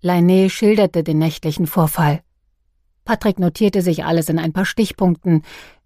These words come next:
Trotzig und ohne ihren Gatten anzusehen, sagte sie: „Ich denke, Sie sollten sich mit Robert und Johann Hüld unterhalten,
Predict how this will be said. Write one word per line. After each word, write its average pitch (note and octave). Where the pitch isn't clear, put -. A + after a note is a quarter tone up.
Trotzig F#3+
und D3+
ohne F3
ihren E3+
Gatten F3+
anzusehen, F3
sagte E3
sie: E3
„Ich F#3
denke, A3
Sie A3
sollten G3
sich F#3+
mit F#3
Robert G#3+
und E3+
Johann G3+
Hüld F#3+
unterhalten, E3